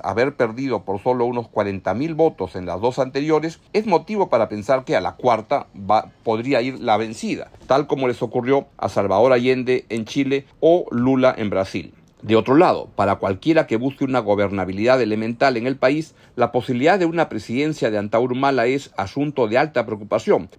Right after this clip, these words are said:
por sus conocidas ideas antidemocráticas, irracionales, racistas y absurdas que en todos los ámbitos,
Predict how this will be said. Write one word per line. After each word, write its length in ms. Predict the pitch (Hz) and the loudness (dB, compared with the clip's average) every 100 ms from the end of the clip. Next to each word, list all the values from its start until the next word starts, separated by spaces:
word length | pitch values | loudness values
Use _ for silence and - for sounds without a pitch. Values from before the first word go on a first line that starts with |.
| - | 0
por 140 | 123 | 0
sus 180 | 127 110 | 0 -2
conocidas 600 | 123 113 110 156 151 123 | 0 0 -2 -2 -2 -2
ideas 340 | 117 131 131 | -2 -2 0
antidemocráticas, 1040 | 120 107 113 120 123 180 170 160 139 131 120 | -4 -2 -4 -2 0 0 0 -2 -4 -4 -4
irracionales, 760 | 98 101 127 135 160 147 127 | -6 -4 -4 2 2 2 -2
racistas 600 | 110 101 170 151 - 131 | -4 -6 -4 -4 -2 -2
y 20 | |
absurdas 500 | 120 120 196 160 139 | -4 0 2 2 0
que 120 | - 113 | -2 -6
en 100 | 110 | -2
todos 240 | 156 147 | -2 -2
los 160 | 135 160 | 0 2
ámbitos, 500 | 143 92 - - | 2 -2 -14 -20